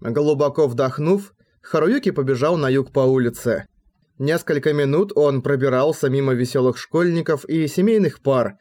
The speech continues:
пришедших за покупками. Наконец он добрался до входной арки. Эта металлическая арка стояла здесь с прошлого века.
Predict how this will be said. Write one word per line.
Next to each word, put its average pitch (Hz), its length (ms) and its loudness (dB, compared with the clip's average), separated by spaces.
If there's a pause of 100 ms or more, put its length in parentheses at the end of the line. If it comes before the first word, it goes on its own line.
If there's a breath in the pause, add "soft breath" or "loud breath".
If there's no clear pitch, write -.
(300 soft breath)
пришедших 143 540 0
за 131 120 -4
покупками. 127 840 -2 (360)
Наконец 147 560 -2
он 143 100 -2
добрался 131 480 0
до 131 120 0
входной 147 440 0
арки. 156 520 -2 (360)
Эта 151 280 0
металлическая 143 840 0
арка 139 300 0
стояла 135 420 0
здесь 127 260 -2
с - 60 -20
прошлого 190 480 0
века. 127 540 -2